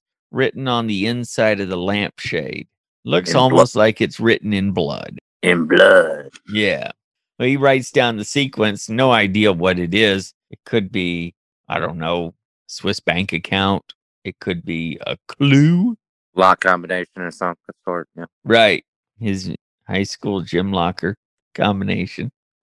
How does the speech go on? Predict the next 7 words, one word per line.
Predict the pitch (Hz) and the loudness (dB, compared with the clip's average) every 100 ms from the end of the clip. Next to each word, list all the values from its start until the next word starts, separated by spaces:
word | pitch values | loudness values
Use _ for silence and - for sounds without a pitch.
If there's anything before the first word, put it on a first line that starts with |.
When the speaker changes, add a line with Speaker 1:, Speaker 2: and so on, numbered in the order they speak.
| - | 6
Speaker 2:
Coordinates | 98 95 95 - | 6 6 2 -2
to | - 87 - _ _ | -2 -2 -2 _ _
Alpha, | 90 90 - 92 87 | 0 0 0 -2 -2
we | 87 | -4
don't | 90 92 | -4 -4
know. | 87 80 - _ _ _ | -6 -8 -12 _ _ _
Speaker 1:
Yep. | 98 87 | -2 -2